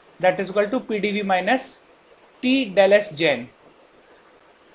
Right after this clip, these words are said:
showing that the work is reduced by an amount proportional to entropy generation. So here we come to know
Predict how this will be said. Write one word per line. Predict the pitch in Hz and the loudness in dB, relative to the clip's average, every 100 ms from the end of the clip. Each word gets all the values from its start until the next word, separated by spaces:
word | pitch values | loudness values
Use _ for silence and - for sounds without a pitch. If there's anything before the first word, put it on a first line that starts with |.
| _ - | _ -18
showing | - 233 254 247 | -4 2 2 4
that | 240 214 | 4 4
the | 214 | 2
work | 214 220 226 | 2 2 0
is | 196 | -6
reduced | 190 208 196 | -4 -4 -2
by | 180 180 | 2 2
an | 180 | 2
amount | 180 175 214 226 | -2 -2 -4 -6
proportional | 196 165 170 190 175 | -8 -4 -4 -4 -6
to | 240 311 | -4 -4
entropy | 180 175 165 160 214 | -4 -8 -6 -4 -4
generation. | 170 160 139 135 135 131 - | -4 -4 -4 -6 -8 -10 -12
So | - 233 220 | 0 2 4
here | 226 254 247 190 | 6 6 4 -4
we | 214 | -2
come | 220 214 | 0 0
to | 226 | -2
know | 214 214 151 | 0 0 -2